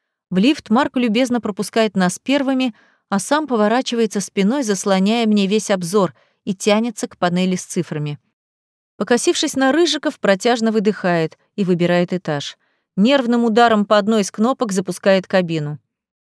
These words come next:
"Поехали!" комментирую задорно, пытаясь приободрить растерянных детей, которые опасаются сжатых замкнутых пространств.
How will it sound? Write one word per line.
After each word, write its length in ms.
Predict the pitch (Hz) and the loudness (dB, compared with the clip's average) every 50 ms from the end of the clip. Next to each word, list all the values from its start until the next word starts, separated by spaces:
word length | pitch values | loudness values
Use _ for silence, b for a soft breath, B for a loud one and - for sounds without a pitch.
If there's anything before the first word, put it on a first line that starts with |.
| _ _ _ | _ _ _
"Поехали!" 1040 | - 381 427 403 302 208 - _ - 160 208 294 277 - - 285 277 277 285 277 - _ _ _ _ _ _ _ | 2 2 4 2 2 0 -4 _ -2 2 2 2 2 2 0 2 2 2 2 0 -4 _ _ _ _ _ _ _
комментирую 640 | - 208 208 226 240 233 - - 254 247 233 226 220 | 0 2 2 2 2 0 0 0 0 2 2 2 2
задорно, 600 | 196 220 214 208 202 311 381 392 370 302 311 262 | 4 4 4 4 4 4 4 4 2 0 -2 -2
пытаясь 360 | - 233 - 277 269 269 - | -2 0 4 4 4 4 2
приободрить 640 | - - 240 233 220 214 226 220 202 269 302 277 - | 0 2 4 4 6 6 4 4 4 0 -2 -2 0
растерянных 600 | 220 196 185 - - 240 247 233 208 208 208 190 | 0 0 0 0 0 0 0 2 2 2 0 0
детей, 360 | 175 208 196 - 214 202 180 | 0 -2 -2 0 0 0 0
которые 440 | - - 185 180 - 196 190 185 185 | 2 0 -2 0 0 0 2 2 2
опасаются 640 | 185 208 202 - - 277 269 220 180 - - 180 | 2 0 0 2 2 2 2 2 2 0 -2 -4
сжатых 460 | 160 143 160 190 185 185 - 208 185 | -2 0 0 0 0 2 0 -2 -2
замкнутых 640 | 185 160 175 160 165 170 - - 185 185 190 180 - | 0 0 0 0 0 -2 -2 -4 -4 -4 -4 -10 -2
пространств. 640 | - 190 196 - - - 190 180 160 151 - - - | -2 -2 -2 -2 -4 -2 -2 0 0 -2 -8 -14 -18